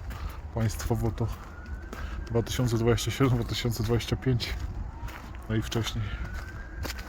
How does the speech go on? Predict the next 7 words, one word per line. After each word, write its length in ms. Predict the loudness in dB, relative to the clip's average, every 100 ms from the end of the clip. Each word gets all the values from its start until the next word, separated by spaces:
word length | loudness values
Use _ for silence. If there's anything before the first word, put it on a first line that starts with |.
| -8 -8 -6 -6 -6 -6 -8 -4 0 2
Oj. 80 | 0 0 -8 -8 -8 -10 -12 -12 -12 -10 -10 -10 -10 -10 -10 -10 -10
Trzeba 380 | -2 2 6 6
jednak 280 | 6 4 4
być 160 | 2
zdrowym, 340 | 6 8 8 8
żeby 240 | 6 6
chorować. 560 | 8 8 6 4 0